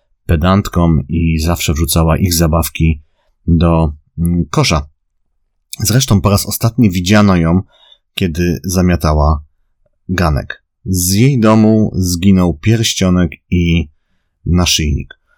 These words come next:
O sprawie poinformowały wstrząśnięte lokalne media,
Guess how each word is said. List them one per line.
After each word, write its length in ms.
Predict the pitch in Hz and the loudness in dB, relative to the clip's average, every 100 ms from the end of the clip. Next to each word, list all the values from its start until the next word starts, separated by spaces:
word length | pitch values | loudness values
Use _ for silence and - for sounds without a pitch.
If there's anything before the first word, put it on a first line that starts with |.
| _ _ _ _ _ | _ _ _ _ _
O 100 | - | -4
sprawie 760 | 135 - 151 160 139 131 127 127 - _ | -4 -2 2 2 4 4 4 2 -2 _
poinformowały 680 | 98 101 104 98 98 104 95 | 2 2 2 2 2 4 2
wstrząśnięte 680 | - - 113 104 113 104 90 | 0 0 0 2 2 2 2
lokalne 400 | 85 - 87 80 | -2 0 0 2
media, 440 | 82 90 92 190 | 0 0 2 0